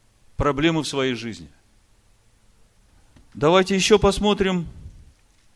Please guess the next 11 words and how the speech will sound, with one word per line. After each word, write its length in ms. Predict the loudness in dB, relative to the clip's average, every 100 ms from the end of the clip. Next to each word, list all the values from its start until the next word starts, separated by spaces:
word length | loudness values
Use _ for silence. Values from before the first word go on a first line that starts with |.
| _ 2
Амоса, 420 | 4 4 2 -2
третья 380 | -4 -4 -2 -4
глава. 380 | -2 -2 -2 -6 -16 -20 -20 -20 -20 -20 -20 -20 _ -20 _ _ _ _ _ _ _ _ _ _ _
Шестой 460 | -8 -6 -2 -2 -2
стих. 280 | -6 -12 -14 _ _ -6
Написано: 600 | -4 -2 -2 0 -2 -4 -12 -20 -20 _ _ _ _ -6
"Трубит 380 | -4 -2 -2
ли 80 | 0
в 60 | 0
городе 360 | 4 6 6 2
труба, 640 | 0 0 2 4 4 -2